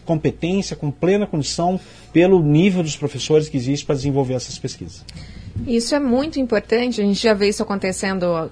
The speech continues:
Speaker 2: e noticiamos aqui algumas vezes na C B N, inclusive alguns projetos da uem que já foram referências, se tornaram
Speaker 1: Uhum.
Speaker 2: ministé-, pro Ministério Público, é, pro Ministério Público não, perdão, pro Ministério da Saúde, né, falando especificamente, tivemos até uma entrevista recente sobre isso,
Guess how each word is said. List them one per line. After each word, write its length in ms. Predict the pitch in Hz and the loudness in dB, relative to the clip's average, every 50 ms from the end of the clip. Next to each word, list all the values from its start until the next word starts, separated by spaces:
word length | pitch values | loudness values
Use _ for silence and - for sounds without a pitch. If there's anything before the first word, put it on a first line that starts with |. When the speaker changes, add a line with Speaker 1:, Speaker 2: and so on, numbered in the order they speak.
| - - | -12 -12
Speaker 2:
e 60 | - 175 | -10 -10
noticiamos 580 | 175 175 175 - - - 190 180 190 196 180 | -8 -8 -10 -8 -6 -4 -2 -2 -2 -2 -4
aqui 160 | 165 165 - | -4 -4 -4
algumas 300 | 185 175 180 180 170 170 | -4 -4 -2 0 0 0
vezes 240 | 170 175 175 175 175 | 0 0 0 0 0
na 140 | 175 180 175 | 0 0 0
C 120 | - - 180 | 0 -2 -2
B 80 | 160 170 | -2 0
N, 200 | 170 175 185 185 | 0 0 -2 -2
inclusive 380 | 180 - 180 170 165 175 170 | -4 -4 -4 -4 -4 -2 -2
alguns 220 | 185 180 190 190 - | -2 -2 -2 -4 -6
projetos 400 | - 214 185 175 175 180 - - | -6 -6 -4 -4 -4 -6 -6 -4
da 120 | 202 185 | -2 0
uem 160 | 175 175 180 | 0 0 0
que 140 | 202 - 220 | -2 -4 -4
já 180 | 208 226 233 240 | -2 -2 -2 -4
foram 480 | 240 - 220 208 202 202 196 180 160 - - - - - - | -4 -4 -4 -2 -2 -2 -2 -4 -6 -8 -12 -20 -20 -18 -8
referências, 640 | - - - - 214 196 185 190 208 226 226 185 175 - | -6 -4 -2 2 2 2 2 2 0 0 0 -2 -4 -6
se 80 | - | -2
tornaram 360 | - 190 190 190 185 185 185 | 0 0 2 2 2 2 2
Speaker 1:
Uhum. 20 | 185 | 2
Speaker 2:
ministé-, 400 | 185 180 180 - - 196 - - - - 165 160 - | 0 0 -2 -2 -2 -4 -4 -6 -8 -14 -14 -4 0
pro 140 | 240 240 | 0 2
Ministério 380 | 240 240 226 226 - 220 208 202 | 2 2 0 0 2 2 2 2
Público, 580 | - - 202 220 202 190 170 - 190 170 160 - - - - - - | 2 0 0 2 2 0 0 2 2 2 2 0 -4 -18 -18 -8 -2
é, 100 | 139 160 | -2 -2
pro 200 | - - - 180 | 0 0 0 0
Ministério 340 | 180 180 180 - 190 180 - | 0 0 0 0 0 -2 -2
Público 320 | - 208 196 202 220 202 | -4 -4 -4 -4 -4 -4
não, 140 | 180 170 165 | -4 -4 -4
perdão, 260 | 175 175 165 170 170 | -4 -4 -4 -4 -4
pro 140 | 175 - 185 | -6 -6 -4
Ministério 340 | 190 185 185 - 208 190 190 | -4 -4 -2 -2 -2 -2 0
da 120 | 190 214 | 0 -2
Saúde, 600 | 208 - 226 202 185 196 220 254 220 185 180 175 | 0 2 2 4 4 4 4 4 2 0 0 0
né, 180 | 170 175 196 202 | 0 0 -2 -2
falando 260 | - 185 180 175 185 196 | 0 0 0 0 0 -2
especificamente, 880 | - - 180 180 - 175 - - 185 175 170 180 180 175 - 190 175 - - - - - - - - | -2 -2 -2 -2 -4 -4 -2 -2 0 0 2 0 0 0 -2 -2 -4 -4 -6 -16 -20 -20 -20 -20 -16
tivemos 340 | - - - 180 180 180 185 | -6 0 2 2 4 4 4
até 160 | 175 - 185 | 4 4 4
uma 100 | 190 190 | 2 4
entrevista 420 | 202 214 196 185 185 190 - 202 | 2 2 2 2 2 2 2 4
recente 420 | 202 202 196 - - 190 196 196 - | 4 2 2 2 0 0 0 2 2
sobre 260 | 226 190 175 180 175 | 2 2 4 2 2
isso, 380 | 180 202 220 214 - - - | 2 2 0 -2 -4 -6 -8